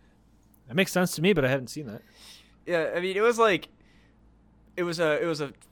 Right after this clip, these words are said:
Speaker 2: it was a baby chicken with, like, more reptilian features and, like, crazier claws. I don't know how long it lived, but, like,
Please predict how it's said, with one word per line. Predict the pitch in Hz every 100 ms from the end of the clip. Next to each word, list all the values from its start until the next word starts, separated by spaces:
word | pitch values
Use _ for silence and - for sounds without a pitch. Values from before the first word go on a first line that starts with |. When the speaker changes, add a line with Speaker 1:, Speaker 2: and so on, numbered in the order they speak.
| -
Speaker 2:
it | 165
was | 147
a |
baby | 185 208 220
chicken | - 170 160 123
with, | 131 123 -
like, | 135 127 117 - - - - - -
more | 131 139 143 143
reptilian | 135 135 - 139 135 139 123
features | - 123 - 147 143 147 - - 120
and, | 117
like, | 113 98 - _ _ - -
crazier | 147 139 135 131 113
claws. | - 117 131 139 147 - - _ _ -
I |
don't | 190 208
know | 190
how | 185
long | 147 147 151
it | 113
lived, | 117 117 117
but, | 113 104
like, | 110